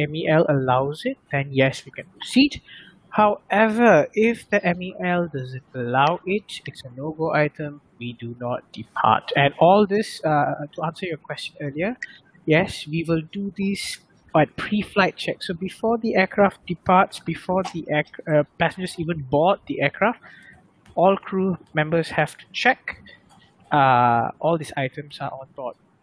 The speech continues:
So cabin crew, what they will do is they will actually check the life jackets underneath each passenger's se-, uh, seats.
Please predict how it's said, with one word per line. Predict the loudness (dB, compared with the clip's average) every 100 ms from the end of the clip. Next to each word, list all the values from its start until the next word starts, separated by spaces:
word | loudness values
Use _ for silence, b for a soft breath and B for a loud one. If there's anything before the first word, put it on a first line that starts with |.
| _ _ _
So | -6 -2 -2 0
cabin | -2 -2 -6
crew, | -6 -4
what | -2 -2
they | -4
will | -4
do | -6 -6
is | -6 -8 -6
they | -6 -4
will | -4 -2
actually | -2 -4 -6 -6 -4 -2 -2 -2 -4 _ _
check | -4 -4 -2 0
the | 2
life | 4 2 2
jackets | -2 0 -2 -4 -6
underneath | -4 -2 -4 -6 _
each | -12 -8 -6
passenger's | -8 -8 -8 -4 -4
se-, | -6 -6 0
uh, | 2 2
seats. | 0 -6 -8 -12 -20